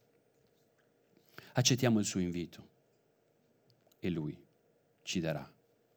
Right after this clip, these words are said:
il suo riposo. E Lui ci darà il suo riposo.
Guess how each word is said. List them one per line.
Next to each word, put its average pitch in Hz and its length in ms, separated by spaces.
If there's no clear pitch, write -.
il 87 120
suo - 160
riposo. 71 560
E 147 100
Lui 165 120
ci 131 140
darà 135 240
il 90 60
suo - 160
riposo. - 380